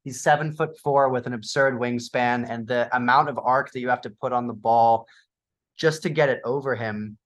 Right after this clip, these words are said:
makes it so that it's really hard to hit a three if he's anywhere n-, near you. Um, in the, in the games that I watched of him, in the three games I watched, and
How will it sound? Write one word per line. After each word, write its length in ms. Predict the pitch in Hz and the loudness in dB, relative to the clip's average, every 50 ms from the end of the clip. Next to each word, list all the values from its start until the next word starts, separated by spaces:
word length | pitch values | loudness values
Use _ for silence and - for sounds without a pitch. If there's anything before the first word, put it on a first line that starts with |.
| _ _ _ _ _ | _ _ _ _ _
makes 380 | 131 131 135 139 135 135 - | -6 -2 -2 -2 -2 -2 -6
it 100 | 143 127 | -6 -6
so 320 | - - - 147 131 131 127 | -6 -2 2 2 4 4 2
that 280 | 120 127 123 - - _ _ _ _ _ _ _ _ _ _ _ _ _ _ _ _ _ _ _ | 2 0 0 0 -2 _ _ _ _ _ _ _ _ _ _ _ _ _ _ _ _ _ _ _
it's 220 | 165 160 151 - | -6 -6 -6 -6
really 300 | 127 143 156 156 147 147 | -2 2 4 4 4 4
hard 300 | 135 143 143 147 147 139 135 | 4 6 6 6 6 2 -2
to 60 | 127 | -4
hit 120 | 143 139 | -2 -2
a 60 | 131 | -4
three 460 | 127 - - 135 143 160 156 135 131 135 | -4 -6 -4 -2 0 0 0 0 -2 -4
if 260 | 131 127 127 120 - | -6 -6 -8 -8 -4
he's 480 | 135 131 131 123 123 - - - _ _ _ | -4 -4 -4 -4 -4 -8 -8 -10 _ _ _
anywhere 440 | - 143 147 147 143 139 139 135 131 | -2 -2 0 0 0 2 4 4 2
n-, 240 | 131 120 120 123 120 _ _ _ | 2 0 -6 -10 -12 _ _ _
near 260 | 123 131 139 147 156 | -8 -6 -2 -2 -2
you. 380 | 147 123 110 104 101 104 104 104 _ | -2 -2 -2 -4 -6 -6 -8 -4 _
Um, 440 | 123 123 123 117 117 113 110 104 107 | 2 4 4 4 2 0 -4 -10 -10
in 120 | 135 131 | -10 -8
the, 200 | 123 123 117 104 - _ | -6 -6 -6 -8 -10 _
in 100 | 147 131 | -8 -8
the 80 | 123 120 | -8 -6
games 320 | 117 139 135 143 143 139 | -4 -4 -4 -4 -4 -2
that 100 | 139 131 | 2 2
I 80 | 127 120 | 2 2
watched 380 | 113 117 120 131 135 - - | 4 4 4 4 4 2 -6
of 100 | 123 104 | -10 -8
him, 240 | 104 113 113 113 113 | -6 -6 -6 -6 -6
in 80 | 110 104 | -8 -10
the 80 | 104 | -10
three 220 | 104 127 123 127 120 | -8 -6 -6 -4 -2
games 240 | 120 120 120 120 | -2 -2 -2 0
I 120 | 123 120 113 | 2 2 2
watched, 500 | 110 110 107 110 117 120 - - - - | 4 4 4 4 4 2 0 -8 -12 -10
and 240 | 113 110 107 104 | -10 -10 -10 -10